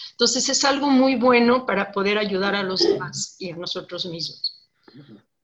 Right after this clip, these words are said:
importante. Bueno, pues el número, yo, yo les quiero decir una frase antes de pasar al número cuatro. Si Dios perdona, ¿por qué nosotros no?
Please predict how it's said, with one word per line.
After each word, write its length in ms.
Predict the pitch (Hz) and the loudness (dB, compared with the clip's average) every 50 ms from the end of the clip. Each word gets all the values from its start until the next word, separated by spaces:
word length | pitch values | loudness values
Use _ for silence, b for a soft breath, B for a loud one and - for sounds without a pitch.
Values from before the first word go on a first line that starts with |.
| _ _ | _ _
importante. 720 | - 233 233 233 233 196 190 - - 175 165 160 165 - - _ B B B B B B B | -2 -2 -2 -2 -4 -6 -6 -4 -6 -4 -4 -6 -8 -10 -16 _ B B B B B B B
Bueno, 300 | - 190 190 180 190 196 | -2 0 2 2 2 0
pues 220 | - 220 220 - 247 | 0 0 0 2 2
el 140 | 226 240 247 | 2 4 4
número, 420 | 285 320 381 370 370 370 - - 202 214 | 6 6 6 6 4 4 2 0 -2 -4
yo, 340 | - 214 208 202 208 233 | -2 0 0 2 2 2
yo 140 | 214 247 269 | 2 2 2
les 140 | 285 302 - | 2 2 0
quiero 160 | - 269 277 | 0 0 0
decir 240 | 269 247 - 254 247 | 0 0 -2 -2 -2
una 160 | 247 226 214 | -2 -4 -4
frase 340 | 214 233 214 214 214 - 233 | -4 -2 -2 -2 -2 -2 -4
antes 200 | 214 208 208 202 | -8 -8 -8 -8
de 80 | 190 - | -8 -8
pasar 300 | - 175 - - 214 202 | -6 -8 -6 -4 -4 -4
al 120 | 202 208 | -2 -2
número 340 | 202 202 208 190 180 175 - | -2 -2 -2 -4 -4 -4 -4
cuatro. 320 | - 175 170 - - - - _ _ | -6 -6 -6 -8 -10 -16 -18 _ _
Si 200 | - - 226 214 | -6 -4 -4 -2
Dios 280 | 196 233 254 277 - - | 0 0 2 0 0 0
perdona, 580 | - 262 240 226 214 208 214 220 247 311 311 | -2 -2 -2 0 -2 -2 -2 -2 -4 -6 -6
¿por 160 | - 196 208 | -6 -10 -10
qué 100 | - 208 196 | -8 -8 -8
nosotros 500 | 202 196 - - 185 180 - - - - | -6 -4 -4 -4 -6 -8 -8 -12 -12 -12
no? 220 | - 156 - _ | -12 -14 -16 _